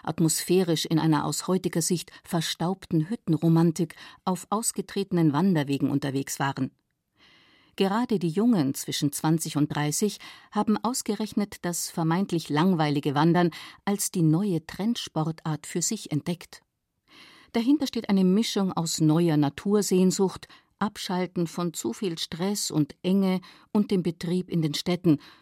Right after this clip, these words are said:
sowie die neue Achtsamkeit auf Gesundheit und Fitness.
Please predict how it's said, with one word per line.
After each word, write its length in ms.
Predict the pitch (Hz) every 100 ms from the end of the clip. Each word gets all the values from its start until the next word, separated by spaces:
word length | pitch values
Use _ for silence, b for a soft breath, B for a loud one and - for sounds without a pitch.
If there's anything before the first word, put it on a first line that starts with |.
| B -
sowie 380 | - 214 233 262
die 140 | 202
neue 360 | 175 180 190 -
Achtsamkeit 840 | 185 - - 165 160 175 170 170
auf 220 | 151 143
Gesundheit 680 | - 131 147 160 175 175 180
und 140 | - 202
Fitness. 560 | 190 - 143 127 -